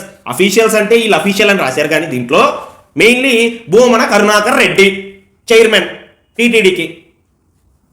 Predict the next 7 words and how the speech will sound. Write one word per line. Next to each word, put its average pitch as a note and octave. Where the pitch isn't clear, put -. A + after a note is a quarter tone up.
ఈయన A3
అనుమతి A#3+
లేనిదే A3+
పూచిక A#3
పిల్ల G#3+
బయటికి G#3
రాదు, G#3+